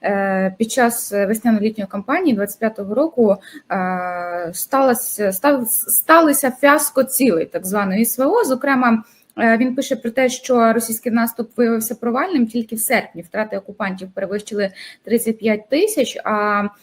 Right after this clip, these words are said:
е, просування було вдвічі менше, ніж у минулі місяці. І що загалом за чотири по-, роки,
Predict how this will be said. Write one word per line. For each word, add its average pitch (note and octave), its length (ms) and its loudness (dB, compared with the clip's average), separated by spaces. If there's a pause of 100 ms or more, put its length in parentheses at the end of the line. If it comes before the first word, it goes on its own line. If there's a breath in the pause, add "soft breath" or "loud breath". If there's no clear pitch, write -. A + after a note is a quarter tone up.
(200)
е, G#3 100 -2
просування B3 560 0
було G#3+ 220 0
вдвічі A#3+ 320 -2
менше, B3+ 380 0
ніж A3 300 2
у A3+ 80 2
минулі A#3 500 6
місяці. A3+ 840 0
І G#3 220 -6
що G3 180 -16
загалом G#3+ 400 -4
за E3+ 60 -18
чотири G3+ 320 -10
по-, G3 320 -2
роки, B3+ 380 -2